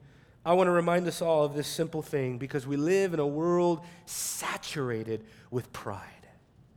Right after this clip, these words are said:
saturated with the glory of man,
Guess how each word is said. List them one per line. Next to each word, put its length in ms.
saturated 1120
with 160
the 100
glory 500
of 120
man, 540